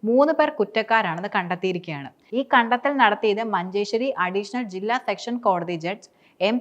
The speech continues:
തുഷാറാണ്. ഒന്നാം പ്രതി ഷൈബിൻ അഷ്റഫ്, രണ്ടാം പ്രതി ഷൈബിന്റെ മാനേജർ ആയിട്ടുള്ള ഷിഹാബുദ്ദീൻ, ആറാം പ്രതി നിഷാദ് എന്നിവരെയാണ്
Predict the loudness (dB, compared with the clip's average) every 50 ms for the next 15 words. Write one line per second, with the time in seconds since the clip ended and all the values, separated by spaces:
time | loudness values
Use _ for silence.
0 | 0 -2 -2 0 0 0 0 2 2 0 -4 -6 -8 -10 _ _ _ _ _ -4
1 | -2 -2 0 0 0 0 0 0 -2 -2 -2 -2 -4 -6 -4 -2 -2 -2 -2 -4
2 | -4 -4 -4 -4 -4 -6 -4 -4 -6 -6 -6 -8 _ -6 -4 -4 -4 2 4 4
3 | 4 4 4 0 -2 -2 -2 -4 -6 -10 -14 -12 -4 -2 0 0 0 -2 -4 -4
4 | -4 -2 -2 -2 -2 -2 -2 -4 -4 -4 -4 0 2 2 2 0 -2 -4 -4 -4
5 | -4 -4 -4 -8 -8 -8 -8 -6 -2 0 0 0 0 -2 -4 -6 -8 -8 -12 _
6 | _ _ _ _ 0 2 4 4 4 4 2 2 0 0 0 0 0 -2 -4 -4
7 | -8 -4 0 2 2 4 4 2 2 2 2 2 2 0 0 -2 -4